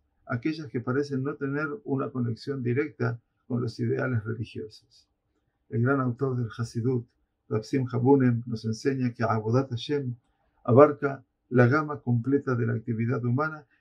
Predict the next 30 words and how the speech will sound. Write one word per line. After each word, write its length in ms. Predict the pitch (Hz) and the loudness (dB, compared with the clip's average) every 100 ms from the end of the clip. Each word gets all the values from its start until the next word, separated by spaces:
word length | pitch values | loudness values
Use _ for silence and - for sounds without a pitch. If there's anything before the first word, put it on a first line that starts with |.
| - | -2
y 120 | 127 | 0
es 120 | 120 | 0
tan 240 | 175 175 160 | -2 -6 -4
relevante 720 | 139 120 113 110 104 117 110 | -2 0 0 -2 -4 -10 -8
y 80 | 120 | -6
vital 480 | 107 110 156 180 170 _ _ | -6 -4 -6 -6 -12 _ _
cuando 260 | - 117 123 | 0 2 2
nos 160 | 120 123 | 0 -4
ocupamos 500 | 117 113 143 139 120 | -8 -4 -2 0 0
de 60 | |
nuestros 360 | 123 123 123 117 | 0 -2 -4 -8
trabajos 680 | 113 123 139 120 113 101 _ _ - | -6 -2 -2 -2 -6 -8 _ _ -4
y 120 | 117 | 0
nuestras 380 | 117 127 120 110 | 0 0 -4 -8
familias, 600 | 107 139 165 139 110 - _ _ | -4 -2 -2 -4 -6 -10 _ _
como 240 | - 110 113 | -4 -2 0
lo 160 | - | -2
es 320 | 156 160 - _ _ _ _ _ _ 120 | -2 -6 -14 _ _ _ _ _ _ -2
cuando 400 | 117 120 117 - | 0 -2 -6 2
realizamos 640 | 117 110 113 139 131 123 120 | 4 6 2 -2 0 0 -2
nuestras 320 | 117 120 113 | -4 -6 -8
plegarias 520 | 120 113 123 123 104 | -6 -2 -2 -2 -2
más 200 | 127 120 | -4 -4
sentidas 640 | 117 110 135 123 127 117 _ _ _ _ | -6 -4 -4 -2 -4 -6 _ _ _ _
y 80 | 139 | -2
nos 180 | 120 107 | 0 0
dedicamos 680 | 110 120 123 113 107 107 - | -2 -2 -2 0 -2 -6 -4
al 140 | 127 | -4
estudio 420 | 101 - 117 107 104 | -4 -6 -4 -4 -6
sagrado 560 | 107 107 101 95 98 | -8 -8 -8 -10 -16